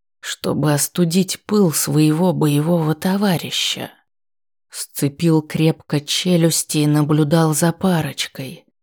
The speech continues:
даже не слыша, о чём говорили Наташа и Карина. Впервые я ощущал тёмное и страшное чувство, похожее на ревность,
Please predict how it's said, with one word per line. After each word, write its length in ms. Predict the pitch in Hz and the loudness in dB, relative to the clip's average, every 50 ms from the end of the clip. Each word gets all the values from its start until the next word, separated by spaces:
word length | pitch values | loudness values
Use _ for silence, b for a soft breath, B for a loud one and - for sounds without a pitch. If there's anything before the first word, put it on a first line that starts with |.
| _ _ | _ _
даже 400 | - - 175 180 180 175 175 190 | -6 0 2 2 2 2 2 4
не 160 | 190 196 208 202 | 4 6 4 4
слыша, 640 | - - - 214 208 208 202 175 151 - - 143 135 | 2 0 -2 -2 0 2 2 0 0 0 0 0 0
о 100 | 135 131 | 0 -2
чём 360 | - - 180 180 170 165 151 | -2 0 2 4 4 4 4
говорили 560 | 160 165 156 160 165 165 175 180 180 165 156 | 4 4 4 4 4 4 4 4 4 4 4
Наташа 720 | 147 143 139 139 135 - - 170 170 180 180 170 - - 165 | 4 4 2 0 -2 -4 -2 -2 0 0 0 -2 -2 0 0
и 120 | 156 151 | 0 0
Карина. 800 | 151 - - 185 180 180 190 190 175 165 143 135 - - - - _ _ _ _ _ _ _ _ _ _ _ _ | -2 -2 0 0 2 2 2 2 2 2 0 -2 -6 -12 -16 -20 _ _ _ _ _ _ _ _ _ _ _ _
Впервые 840 | _ - - - - - 170 165 165 165 160 175 196 202 185 160 151 156 | _ -20 -20 -6 0 2 4 6 6 6 6 6 8 8 8 8 8 6
я 100 | 151 147 | 6 4
ощущал 720 | 151 - - - 180 156 - - - - 185 165 156 151 | 2 0 0 0 0 0 0 0 0 2 4 4 4 4
тёмное 800 | 143 - - - 190 190 185 175 160 160 151 147 147 147 147 147 | 2 0 0 2 6 6 8 8 8 6 6 6 6 6 6 6
и 60 | 151 | 4
страшное 840 | 147 - - - - 185 190 180 170 156 - - 151 147 151 147 143 | 4 0 0 2 2 4 4 4 4 2 2 0 2 4 4 4 2
чувство, 680 | 139 - - - - 190 180 160 - - - 147 151 147 | 2 0 -2 -2 0 0 0 0 -2 -4 -2 0 0 0
похожее 840 | 151 - 156 143 - - - 185 180 175 156 151 160 160 160 165 | 2 2 0 0 0 -2 0 2 4 4 4 4 4 4 4 6
на 240 | 165 170 175 175 180 | 6 6 6 6 6
ревность, 880 | 180 185 185 175 160 147 147 135 120 107 - - - - - - - | 6 6 4 4 2 0 -2 -4 -6 -6 -6 -8 -8 -8 -10 -16 -16